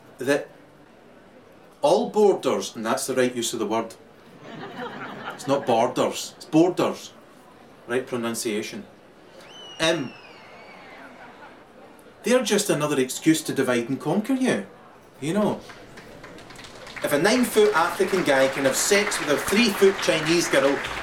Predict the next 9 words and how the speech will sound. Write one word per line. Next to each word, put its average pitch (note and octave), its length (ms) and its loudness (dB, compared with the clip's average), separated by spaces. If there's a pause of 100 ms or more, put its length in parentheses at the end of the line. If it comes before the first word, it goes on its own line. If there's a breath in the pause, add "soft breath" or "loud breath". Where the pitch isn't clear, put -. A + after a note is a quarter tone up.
and C3+ 160 2
nine G3+ 200 4
months F3+ 280 2
later E3+ 200 2
have - 140 0
a C#3 100 0
Chinese D#3 420 2
girl, F#3+ 300 6 (880)
right? G3 240 2